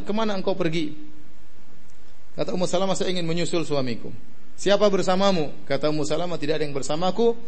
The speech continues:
kecuali Allah dan putraku ini, Salamah." Akhirnya orang ini, sahabat ini, ya, dia mengatakan, "Saya temani engkau." Subhanallah, dari Tanim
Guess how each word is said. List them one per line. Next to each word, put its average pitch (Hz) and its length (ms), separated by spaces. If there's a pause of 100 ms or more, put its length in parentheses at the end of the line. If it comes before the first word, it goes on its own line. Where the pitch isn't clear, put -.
(440)
kecuali 160 400
Allah 147 340
dan 143 220
putraku 131 480
ini, 98 160
Salamah." 170 420 (580)
Akhirnya 180 640 (640)
orang 160 240
ini, 196 400
sahabat 151 360
ini, 160 440
ya, 127 240 (1200)
dia 160 160
mengatakan, 160 580 (1000)
"Saya 156 260
temani 147 360
engkau." 123 300 (1080)
Subhanallah, 131 480
dari 131 240
Tanim 139 480